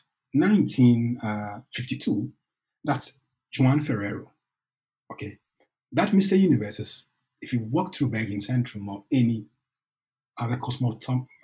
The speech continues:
any other city, you are more likely to come across many of these guys. Now,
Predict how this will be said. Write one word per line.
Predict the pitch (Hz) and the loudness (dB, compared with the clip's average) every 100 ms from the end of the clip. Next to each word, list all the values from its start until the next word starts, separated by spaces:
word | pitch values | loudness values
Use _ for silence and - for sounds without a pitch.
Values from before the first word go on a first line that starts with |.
| - | -2
any | 131 127 | 4 4
other | 120 120 | 4 0
city, | - 120 98 - _ _ _ - | -2 -4 -6 -12 _ _ _ 0
you | 131 | 4
are | |
more | 123 151 | 6 6
likely | 143 127 123 | 4 -2 -4
to | 123 | -4
come | 123 | -2
across | 120 - 117 113 | -4 -4 -8 0
many | 123 117 | 2 2
of | 101 95 | 0 -6
these | 98 | -8
guys. | - - - - - _ _ _ _ _ _ _ _ _ _ - - - | -8 -12 -12 -16 -16 _ _ _ _ _ _ _ _ _ _ -20 -12 -4
Now, | 127 120 | -2 -2